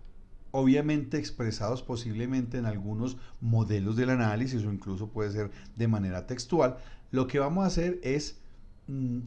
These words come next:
describir o modelar elementos o estructuras que me van a servir a dar solución o a satisfacer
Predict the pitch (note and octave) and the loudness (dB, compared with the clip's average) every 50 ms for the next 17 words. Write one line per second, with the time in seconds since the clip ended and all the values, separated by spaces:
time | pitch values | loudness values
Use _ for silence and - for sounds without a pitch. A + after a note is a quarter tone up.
0 | - B2+ B2+ A#2+ C#3+ B2+ - - - C3 A#2+ A#2 C3 F#3 A3+ A3+ G3+ E3 C3+ B2 | -4 -2 2 4 6 6 4 4 2 0 0 2 4 4 4 4 4 4 4 4
1 | A2+ A2 G#2 G#2+ A#2 C#3 E3 - - - - - - - - - - - - - | 4 4 4 4 4 4 2 2 -2 -8 -12 -14 -16 -16 -16 -16 -16 -16 -18 -18
2 | - - - - - - - - - - - - - - - - - - - - | -18 -18 -20 -20 -18 -18 -18 -18 -18 -18 -18 -16 -16 -14 -14 -16 -16 -16 -18 -18
3 | - - - C3+ C3 C3 C3 C3+ D#3+ E3+ D3+ B2+ - - F3 F3+ D#3+ B2 A#2 - | -14 -8 -4 0 2 2 4 4 4 4 4 4 2 0 0 0 0 -2 -4 -4
4 | - A#2 A2+ - - - - F#3+ D#3 B2+ G2 - - - - - - - - - | -4 -4 -4 -4 -4 0 4 4 4 4 4 2 0 -2 -2 -4 -12 -16 -18 -18
5 | - - - - - C3 B2 A#2 A#2 A2+ A2 A2 A2+ C3 C3 - D#3 D3+ C3+ C3 | -18 -18 -18 -10 -4 -2 0 2 2 2 2 0 -2 -4 -4 -4 -4 -4 -4 -2
6 | C3+ C#3+ D3 D3 D3 - - G2+ A#2+ C#3+ D3+ - - - - - - G2+ A2 A2+ | -2 -2 -2 -2 -4 -6 -6 -4 -4 -4 -6 -8 -14 -18 -16 -12 -6 -2 0 2
7 | A2+ A#2 A#2 - - - - B2+ A#2+ A#2+ B2 A#2+ - A#2 A2 A2 A#2+ A#2 A#2 A#2+ | 0 0 -2 -6 -12 -10 -6 -4 -4 -4 -4 -4 -4 -2 -2 -2 -4 -4 -6 -4
8 | A2+ G#2 G2+ - B2 A#2 - C3+ A#2+ - D3+ C#3 C3 B2 A#2 A#2 | -4 -4 -4 -4 -6 -8 -8 -8 -8 -6 -6 -6 -4 -4 -4 -4